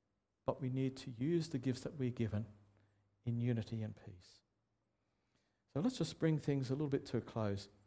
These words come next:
One body, many members. Diversity of persons,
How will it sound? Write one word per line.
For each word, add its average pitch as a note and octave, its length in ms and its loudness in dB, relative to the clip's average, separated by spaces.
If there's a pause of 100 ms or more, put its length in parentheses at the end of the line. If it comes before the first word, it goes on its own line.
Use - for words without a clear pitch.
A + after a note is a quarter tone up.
(240)
One E3+ 220 8
body, F3 340 8 (1200)
many C3 200 4
members. A#2 540 2 (600)
Diversity E3+ 440 10
of D#3+ 60 4
persons, F3 600 4